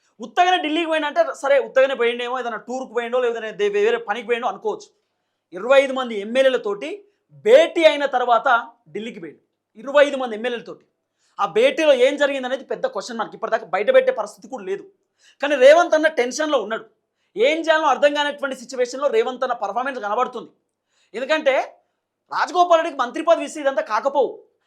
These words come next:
ఇంకో ముచ్చట ఏం తెలుసా, రాజగోపాల్ రెడ్డి హైకమాండ్తో మాట్లాడుకొని already మంత్రి పదవి కన్ఫర్మ్ చేసుకున్నాడు అనేది కూడా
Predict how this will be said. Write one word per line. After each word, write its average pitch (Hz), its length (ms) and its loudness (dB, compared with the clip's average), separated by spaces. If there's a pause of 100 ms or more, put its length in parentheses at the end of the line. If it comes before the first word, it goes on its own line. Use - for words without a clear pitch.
(160)
ఇంకో 254 260 -4
ముచ్చట 349 280 -2
ఏం 285 100 -2
తెలుసా, 233 380 -4 (420)
రాజగోపాల్ 302 720 4
రెడ్డి 294 180 0
హైకమాండ్తో 311 580 0
మాట్లాడుకొని 254 800 -2 (640)
already 320 300 6 (100)
మంత్రి 277 280 -4
పదవి 320 280 2
కన్ఫర్మ్ 277 500 -2
చేసుకున్నాడు 277 480 -2
అనేది 254 280 -2
కూడా 302 120 -2